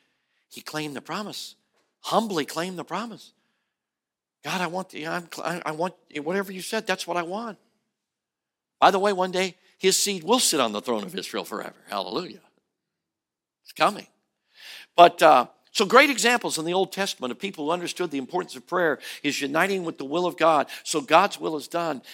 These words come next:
Now, have you ever thought about that? If prayer then is that important, which it sounds like it's really important, it's a part of how God gets his will done on earth as it is in heaven. And I don't understand it all. I'm not professing to. But if that's, then number one, we're gonna certainly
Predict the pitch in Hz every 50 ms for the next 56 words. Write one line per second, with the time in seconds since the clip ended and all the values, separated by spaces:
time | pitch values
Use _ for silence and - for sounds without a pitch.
0 | - _ 143 147 110 - - 123 - 240 311 330 294 - 220 196 165 143 143 135
1 | 135 - 143 139 127 - - - - - 147 143 - - - 208 254 311 311 277
2 | 214 175 135 123 - - 185 208 233 247 233 170 127 - - - - 190 202 -
3 | - - 104 104 - 113 - - - 233 240 - 127 113 - 117 - - 117 120
4 | 160 208 254 233 160 123 104 - - 160 208 220 - _ _ _ _ _ - -
5 | - - - - 240 - - - - 190 214 226 190 147 175 185 175 139 175 156
6 | 156 - - 147 143 - - 131 120 - - 107 139 220 254 226 170 151 131 123
7 | 120 117 117 143 208 240 220 - 123 - - 120 - 123 127 - - - - 151
8 | 208 196 - - - - - - - 135 208 294 330 330 302 277 233 - - 220
9 | 220 190 156 127 131 156 185 170 117 107 123 156 190 180 - - 127 117 - -
10 | - - - - - - _ - - - _ _ _ - - - - - 131 131
11 | 113 180 226 254 254 - - - - - - _ _ _ _ _ - 143 143 139
12 | 151 208 269 285 269 240 240 247 226 190 170 170 160 190 170 - - 196 196 165
13 | 135 147